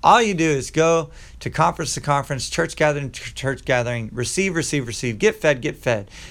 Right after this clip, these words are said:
fat and happy. But there isn't a lot of happy with that because this type of receiving doesn't make room for more. It doesn't make room for more. You have to give to give away. You have to be given to give away, rather. You have to receive in order to give away.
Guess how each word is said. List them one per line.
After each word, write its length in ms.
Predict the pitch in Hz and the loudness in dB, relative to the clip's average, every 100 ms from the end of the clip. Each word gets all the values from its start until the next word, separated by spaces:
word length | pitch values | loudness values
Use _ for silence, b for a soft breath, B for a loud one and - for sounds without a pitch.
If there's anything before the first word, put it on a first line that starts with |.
| B - | B 0
fat 280 | 196 196 180 | 2 2 0
and 80 | |
happy. 340 | 139 147 139 117 | 2 2 2 -2
But 220 | 123 - | -2 2
there 140 | 165 | 2
isn't 200 | 175 160 | 4 2
a 80 | 147 | 2
lot 180 | 135 127 | 4 2
of 60 | 120 | 4
happy 440 | 156 151 123 110 B B | 2 2 -4 -6 B B
with 140 | 127 | -2
that 200 | 120 117 | 0 0
because 580 | 123 123 147 120 - - B B B | -2 0 2 2 -2 -12 B B B
this 420 | 135 165 156 - - - | 4 4 4 -4 -10 2
type 240 | 151 151 | 2 2
of 140 | 135 123 | -2 -2
receiving 560 | 123 190 156 123 107 - - | 0 2 2 -2 -10 -12 4
doesn't 500 | 165 165 131 110 - | 4 4 -2 -8 -2
make 240 | 135 - | -2 0
room 280 | 143 135 120 | -2 -2 -4
for 180 | - 123 | -6 -4
more. 360 | 113 143 113 - - - - - - - - - - - - | 2 2 2 -4 -20 -20 -20 -18 -20 -20 -20 -20 -18 -20 -14
It 120 | 117 | -2
doesn't 300 | 113 160 156 | 2 2 2
make 200 | 147 139 | -2 0
room 180 | 147 147 | 0 -2
for 120 | 147 | -2
more. 240 | 139 151 123 | 0 2 2
You 160 | 120 | 0
have 240 | 147 175 - | 2 0 0
to 80 | 123 | -6
give 340 | 120 165 - | 2 2 0
to 100 | 127 | -4
give 220 | 123 135 | -2 0
away. 400 | 120 117 139 - - - - | 0 2 0 0 -14 -20 -4
You 80 | 147 | 2
have 120 | 175 | 2
to 80 | 175 | 2
be 120 | 151 | -2
given 400 | 131 165 185 139 113 | 2 2 2 0 -2
to 100 | 131 | -2
give 180 | 139 | 0
away, 240 | 127 143 113 | 2 2 2
rather. 260 | 110 110 | -4 -4
You 80 | 120 | -2
have 100 | 165 | -2
to 80 | 151 | 0
receive 460 | 127 - 220 220 127 | -4 -2 -2 -2 -2
in 120 | 127 | -4
order 140 | 127 | -4
to 120 | 110 117 | -6 -4
give 220 | 123 117 | -2 0
away. 320 | 143 196 | 4 2